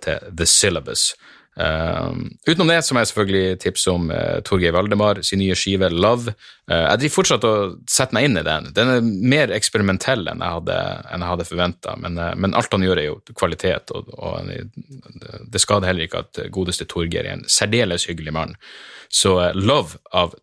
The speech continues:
Torgeir Valdemar kan jeg selvfølgelig anbefale. Så jeg har også hørt på en del,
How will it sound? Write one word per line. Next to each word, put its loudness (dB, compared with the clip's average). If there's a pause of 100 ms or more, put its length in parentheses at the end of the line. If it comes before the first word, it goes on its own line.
(120)
Torgeir 2
Valdemar -4 (120)
kan -8
jeg -6
selvfølgelig 0 (420)
anbefale. 4 (340)
Så -2
jeg 6
har 4
også 6
hørt -2
på 4
en 4
del, 4